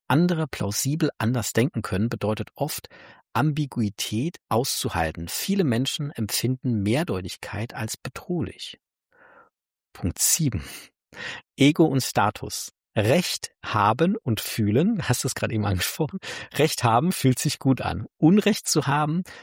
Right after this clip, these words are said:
kann eine Schwäche, kann als Schwäche wirken, besonders in Konflikten oder öffentlichen Debatten. Und der letzte Punkt, Punkt acht, Verstehen wird mit Zustimmen verwechselt. Viele glauben, wenn ich eine andere Meinung ernst nehme,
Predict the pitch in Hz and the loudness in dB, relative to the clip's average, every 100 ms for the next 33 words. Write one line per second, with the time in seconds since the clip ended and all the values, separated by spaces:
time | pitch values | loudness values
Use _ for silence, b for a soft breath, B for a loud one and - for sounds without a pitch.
0 | B - 107 101 90 - 92 90 - - | B 0 0 0 -2 -4 -2 -2 -2 -2
1 | 117 117 101 - 107 - 143 165 180 98 | 0 0 -2 -2 -2 -2 -2 -2 -2 -2
2 | 104 98 95 131 147 - - 120 104 - | 0 0 2 2 0 -4 -6 -4 -4 -4
3 | - - 120 _ - 147 - 104 92 - | -8 -6 -6 _ -4 -4 -4 -2 -2 -2
4 | - - 123 123 - 110 104 78 - - | -4 -2 -2 -4 -4 -4 -2 -4 -4 -6
5 | 110 104 104 - - 156 - - 87 - | -4 -2 -4 -6 -4 -4 -2 -4 -4 -4
6 | 147 - - B B B - - 104 - | -6 -8 -16 B B B -6 0 0 0
7 | - - 170 151 98 139 - 101 104 - | -2 2 4 4 2 0 -2 -2 -2 -2
8 | - 101 - _ - - 240 226 - 190 | -4 -4 -6 _ -2 0 2 0 0 -2
9 | - - - - - - - - _ _ | -2 -8 -6 -6 -8 -12 -14 -16 _ _
10 | B B B B - 220 254 - 85 82 | B B B B -2 2 2 2 2 2
11 | 87 131 - B B 104 107 - 107 101 | -2 -6 -8 B B 0 0 0 0 -2
12 | _ 151 196 196 175 131 104 90 82 - | _ 0 0 0 0 2 2 0 -4 -2
13 | 139 180 - - 80 80 87 135 | 0 0 -2 -4 -6 -6 -6 -8